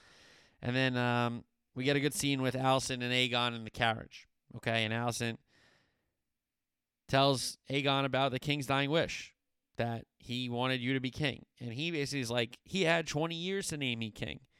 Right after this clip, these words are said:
And steadfastly, he didn't do that and kept honoring Rhaenyra's claim. So how are you gonna tell me on his deathbed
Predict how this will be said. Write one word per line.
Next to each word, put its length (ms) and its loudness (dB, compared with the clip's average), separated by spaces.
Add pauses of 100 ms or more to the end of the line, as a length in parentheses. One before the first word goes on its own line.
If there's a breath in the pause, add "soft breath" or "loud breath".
(200)
And 260 -4 (480)
steadfastly, 840 -2
he 160 -2
didn't 340 -2
do 160 0
that 260 0
and 200 -4
kept 360 -2 (540 soft breath)
honoring 400 2
Rhaenyra's 460 0
claim. 380 -2
So 160 -2
how 100 2
are 60 0
you 60 -2
gonna 160 -2
tell 200 -4
me 80 -2
on 100 2
his 140 -2
deathbed 580 -2